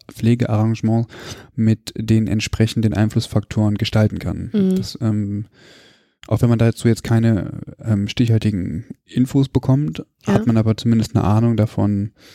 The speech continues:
Speaker 1: inwieweit die die Qualität trotz äußer-, äußerer Einflüsse irgendwie sicherstellen
Speaker 2: Ja.
Speaker 1: können.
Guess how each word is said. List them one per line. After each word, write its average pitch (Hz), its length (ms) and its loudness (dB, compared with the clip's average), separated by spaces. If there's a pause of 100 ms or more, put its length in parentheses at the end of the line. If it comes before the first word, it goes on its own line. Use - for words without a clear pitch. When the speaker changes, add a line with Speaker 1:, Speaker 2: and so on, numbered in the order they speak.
(120)
Speaker 1:
inwieweit 107 760 0
die 110 100 2
die 104 80 0
Qualität 104 560 0
trotz - 480 -4 (260)
äußer-, 98 540 0 (240)
äußerer 104 400 0
Einflüsse 104 460 0
irgendwie 101 200 0
sicherstellen 104 500 2
Speaker 2:
Ja. - 60 -10
Speaker 1:
können. 92 220 -8